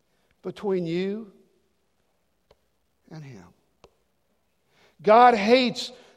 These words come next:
those places of apathy and lostness in your life. God stands ready to help you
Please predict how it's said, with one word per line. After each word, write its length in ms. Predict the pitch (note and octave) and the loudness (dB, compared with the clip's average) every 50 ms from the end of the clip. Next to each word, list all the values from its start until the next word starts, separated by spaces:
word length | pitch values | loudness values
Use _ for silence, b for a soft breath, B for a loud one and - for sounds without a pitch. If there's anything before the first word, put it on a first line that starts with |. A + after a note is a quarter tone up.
| b | b
those 320 | - G#3 G#3+ G#3+ G#3+ - - | 0 2 4 4 4 2 -2
places 600 | - - - B3 B3 A#3+ A3+ - A3+ A3 D#3+ - | -8 0 2 4 4 4 2 -2 -6 -8 -4 -4
of 160 | G3+ F#3 - - - | -4 -4 -6 -8 -8
apathy 760 | G#3 A3+ B3 B3 A#3+ - A3 G3+ - G3+ F#3 D#3+ D3 B2+ b b b b b b - | -4 -4 -4 -4 -4 -6 -8 -10 -8 -8 -10 -10 -10 -12 b b b b b b -6
and 160 | - G#3 G#3 | -4 -2 0
lostness 920 | G3+ G#3 G#3+ A#3 A#3 B3 B3 G#3+ - - - G#3+ G3 E3 D3 - - - b b b b b - | 2 4 6 6 6 6 4 2 0 -4 -6 -4 -2 -2 -4 -4 -10 -16 b b b b b -8
in 140 | - G3 | -6 -4
your 180 | G3+ G3+ G3 F#3+ | -2 0 0 0
life. 460 | F#3+ G3+ A3 A3+ A3 G#3 F#3+ D#3+ - - b b b b b F3+ C#3 | 0 0 0 2 0 0 0 -2 -6 -10 b b b b b -12 -2
God 540 | E3+ G3+ G#3 A3 A#3 B3 B3+ B3 B3 G#3+ F#3+ - - | 2 4 6 6 6 6 4 4 2 0 -4 -12 -16
stands 840 | - - - - - A#3+ A3 G#3+ G#3+ G#3 G#3 G3+ G3 G3 F#3 C#3+ - - - | -14 -14 -14 -6 -2 0 0 2 2 2 0 0 -2 -2 -6 -8 -14 -18 -18
ready 800 | F3 E3+ F3+ G#3 G#3+ B3 A#3+ A3+ G#3 F3 C#3 C#3 C3+ A2+ - - _ _ _ _ _ _ _ _ _ _ _ _ _ _ _ _ _ _ _ _ _ _ _ _ _ _ _ _ _ _ _ _ _ _ _ _ | -16 -14 -12 -12 -10 -10 -10 -10 -12 -12 -14 -16 -16 -20 -20 -20 _ _ _ _ _ _ _ _ _ _ _ _ _ _ _ _ _ _ _ _ _ _ _ _ _ _ _ _ _ _ _ _ _ _ _ _
to 100 | - C3+ | -20 -18
help 280 | C3 D#3 D3+ C#3+ - | -16 -16 -18 -18 -20
you 60 | C3 | -20